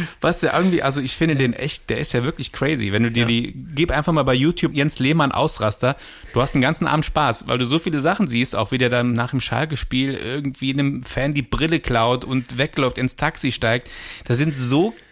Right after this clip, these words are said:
Speaker 1: krasse Sachen von Jens Lehmann. Du kannst einen ganzen Abend Spaß haben mit diesen beiden Begriffen bei YouTube.
Speaker 2: Die Fußball-Weltmeisterschaft ist ja in, äh, Mexiko, Kanada und in den U S A, was ja auch
Speaker 1: Mhm.
Speaker 2: für Kritik sorgt mit den U S A.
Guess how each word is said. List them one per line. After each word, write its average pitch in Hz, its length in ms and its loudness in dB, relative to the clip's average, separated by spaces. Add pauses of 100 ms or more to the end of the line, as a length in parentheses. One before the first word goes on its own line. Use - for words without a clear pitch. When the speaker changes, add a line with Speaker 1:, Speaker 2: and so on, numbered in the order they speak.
Speaker 1:
krasse - 340 0
Sachen 143 320 0
von 135 180 0
Jens 131 220 0
Lehmann. 139 320 2
Du 127 80 2
kannst - 260 -2
einen 120 80 4
ganzen 139 260 2
Abend 127 180 0
Spaß 131 320 0
haben 120 160 4
mit 123 140 0
diesen 139 220 0
beiden 131 240 2
Begriffen 120 380 -2
bei 110 80 2
YouTube. 101 480 -2 (460)
Speaker 2:
Die 117 60 2
Fußball-Weltmeisterschaft 151 960 2
ist 123 200 0
ja 110 160 4
in, 110 480 0
äh, 92 340 0 (160)
Mexiko, 131 480 2
Kanada 120 640 2
und 135 240 2
in 120 80 4
den 113 140 4
U 104 160 4
S - 120 0
A, 117 280 4
was 143 160 2
ja 127 100 2
auch 127 120 4
Speaker 1:
Mhm. - 20 0
Speaker 2:
für 131 160 2
Kritik - 360 0
sorgt 147 280 2
mit 131 100 4
den 135 140 2
U 131 100 2
S 139 140 2
A. 147 240 0